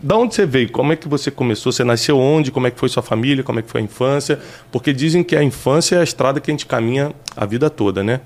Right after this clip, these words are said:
E, e o, o, a grande bênção pra mim, é, pra mim o evangelho tem várias vantagens, né? Eu, se eu não tivesse fé, eu seria crente por inteligência mesmo,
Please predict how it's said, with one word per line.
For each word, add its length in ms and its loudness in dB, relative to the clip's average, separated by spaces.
E, 480 0
e 380 0
o, 60 -4
o, 160 -4
a 140 0
grande 340 0
bênção 480 0
pra 160 -2
mim, 200 0
é, 120 2
pra 220 -2
mim 160 4
o 100 6
evangelho 400 2
tem 320 -2
várias 280 0
vantagens, 560 -4
né? 180 -6
Eu, 80 0
se 120 -2
eu 40 4
não 120 2
tivesse 340 0
fé, 340 0
eu 80 2
seria 300 2
crente 320 0
por 220 2
inteligência 580 2
mesmo, 300 0